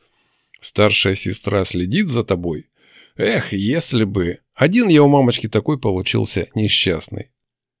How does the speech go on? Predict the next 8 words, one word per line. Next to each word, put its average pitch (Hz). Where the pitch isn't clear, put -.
Сходил 226
в 185
душ, 214
взбодрился, 139
оделся, 135
направился 113
в 104
ресторан. 101